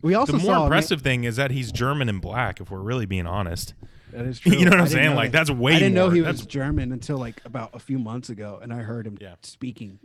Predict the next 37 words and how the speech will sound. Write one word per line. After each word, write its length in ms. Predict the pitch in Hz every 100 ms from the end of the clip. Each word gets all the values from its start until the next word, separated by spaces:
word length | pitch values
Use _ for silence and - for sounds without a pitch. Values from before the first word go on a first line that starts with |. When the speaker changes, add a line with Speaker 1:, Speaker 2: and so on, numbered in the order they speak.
| -
Speaker 1:
and 80 |
I 40 | 117
was 80 | 110
like, 120 | 98 -
"What 220 | _ 139 -
the 80 | - _ -
fuck?" 260 | 120 - -
Speaker 2:
Yeah. 120 | 95 - -
He's 100 | 113
got 120 | 127
an 100 | 101 -
umlaut 480 | 139 185 123 98 95
over 280 | 107 113 92
his 120 | 95 92
O, 260 | - 139 90 - _
which 180 | - 98
is 120 | 98
wild. 360 | 90 92 92 101 _ _ _ _ _ _ _ _ _
Speaker 1:
Yeah. 300 | 107 104 98 85 - _
But 60 | 123
we 120 | 165
also 220 | 196 170
saw, 340 | - 151 139 135
um, 440 | 135 120 113 101 -
Emmanuel 300 | 120 135 131
Hudson 300 | 135 156 120
that 120 | 101
day, 160 | 104 101
too. 300 | 113 135 117 _ _ _ _ _ _ _ _ _ _ _ _ _ _ _ _ _ _ 190 _ _ _ -
Speaker 2:
Mm, 320 | 127 127 117 _
Speaker 1:
He, 140 | 131
Speaker 2:
yeah, 140 | 131 147
we 120 | 135
Speaker 1:
he 60 | 143
was 80 |
Speaker 2:
did. 60 |
Speaker 1:
at, 40 | 160